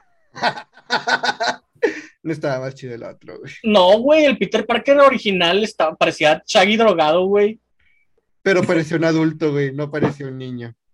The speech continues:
Speaker 1: Y ya ese Peter Parker ya es un adulto.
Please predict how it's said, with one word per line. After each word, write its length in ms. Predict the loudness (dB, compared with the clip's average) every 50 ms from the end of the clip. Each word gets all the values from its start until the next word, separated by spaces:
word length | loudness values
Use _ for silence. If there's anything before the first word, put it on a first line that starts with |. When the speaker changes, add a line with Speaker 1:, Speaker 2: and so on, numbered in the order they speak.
| _ _ _ _ _ _ _ _ _ _ _
Speaker 1:
Y 160 | -6 -6 -4
ya 220 | -2 0 0 2 2
ese 200 | 0 -2 -4 -6
Peter 220 | -8 -6 -6 -6 -6
Parker 320 | -8 -8 -8 -8 -8 -8 -4
ya 260 | -4 -2 -2 -2 -4
es 220 | -4 -6 -8 -10
un 100 | -12 -14
adulto. 380 | -14 -14 -14 -14 -16 -18 _